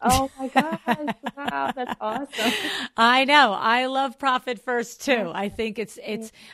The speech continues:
Speaker 1: Yeah.
Speaker 2: amazing. And it turns out that we have one of our own in the industry, Michelle Williams from the Scarlet Thread Consulting,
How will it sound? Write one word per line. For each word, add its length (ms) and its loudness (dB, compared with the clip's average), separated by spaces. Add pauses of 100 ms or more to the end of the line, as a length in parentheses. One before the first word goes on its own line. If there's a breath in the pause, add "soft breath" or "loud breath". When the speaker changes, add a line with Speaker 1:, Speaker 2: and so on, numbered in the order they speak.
Speaker 1:
Yeah. 100 -2
Speaker 2:
amazing. 680 -4
And 160 -6
it 120 -8
turns 460 -6
out 340 -2
that 160 -4
we 160 -8
have 300 -6
one 220 -4
of 120 -2
our 160 0
own 320 -2
in 220 -6
the 80 -4
industry, 720 -4 (220 loud breath)
Michelle 440 -2
Williams 460 -4
from 160 -12
the 80 -8
Scarlet 540 -2
Thread 340 -4
Consulting, 760 -4